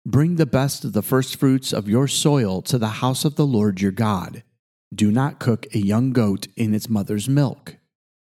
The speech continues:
See, I am sending an angel ahead of you to guard you along the way and to bring you to the place I have prepared.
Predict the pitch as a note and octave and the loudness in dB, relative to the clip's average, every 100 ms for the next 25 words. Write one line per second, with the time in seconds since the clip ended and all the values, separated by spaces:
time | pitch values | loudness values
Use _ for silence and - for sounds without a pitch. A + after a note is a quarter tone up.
0 | _ - - B2+ B2+ A#2+ _ _ - B2+ | _ -8 0 2 2 -4 _ _ -6 0
1 | D3 D#3 C#3+ B2+ B2+ A#2+ A2 A#2+ A2+ A#2 | 0 0 0 0 2 0 -2 -2 0 0
2 | G#2+ G#2 B2+ B2 G2+ G2+ F#2+ - G#2 F#2 | 0 0 0 0 2 0 0 -2 -4 0
3 | A#2 C3+ C#3 A2+ G2+ F#2+ F#2 - A2 A2+ | 2 2 2 0 0 0 -2 -2 0 0
4 | B2+ C#3+ D#3 A#2 G2+ G2 - - A2 B2 | 0 0 0 2 0 -4 -8 -8 -4 -2
5 | A2 A#2 A#2+ C#3 F3 D#3+ D#3+ - G#2+ - | 0 0 0 0 0 0 -2 -2 -2 -2
6 | A2 G#2+ G2 - - G2 B2+ A#2 F#2 - | -2 -2 -4 -6 -10 -2 0 0 -2 -6